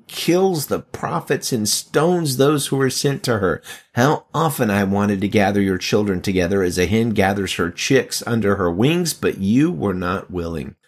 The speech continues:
See, your house is abandoned to you. I tell you, you will not see me until the time comes when you say,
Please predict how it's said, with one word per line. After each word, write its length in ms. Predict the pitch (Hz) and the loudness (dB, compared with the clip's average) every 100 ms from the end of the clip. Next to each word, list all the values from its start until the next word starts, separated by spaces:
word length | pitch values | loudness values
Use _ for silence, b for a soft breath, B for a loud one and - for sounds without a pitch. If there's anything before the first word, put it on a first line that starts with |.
| _ | _
See, 420 | - - 117 127 - b b | -4 2 4 2 -2 b b
your 160 | 107 92 | 2 2
house 420 | 90 107 127 - | 2 0 0 0
is 160 | 107 95 | -2 -2
abandoned 760 | 80 98 95 101 85 73 82 | -2 -2 -2 -2 -2 -4 -6
to 120 | - 82 | -6 -4
you. 240 | 85 90 | -2 -2
I 160 | 98 107 | -2 -4
tell 360 | 101 - 156 123 | -2 -2 0 0
you, 220 | 87 82 | 0 -2
you 220 | 90 127 | 2 2
will 100 | 170 | 2
not 300 | 156 151 139 | 0 -2 -2
see 340 | - 175 160 | -2 0 -2
me 340 | 143 139 104 92 | 0 0 0 0
until 360 | 90 - 101 | -2 -2 -2
the 100 | 104 | -2
time 460 | 104 - 123 160 147 | -2 -4 -4 -4 -6
comes 480 | - 117 107 85 - | -4 -2 -2 -4 -4
when 160 | 98 | 0
you 240 | 117 180 214 | 0 2 0
say, 520 | - - 71 76 | -2 -2 0 0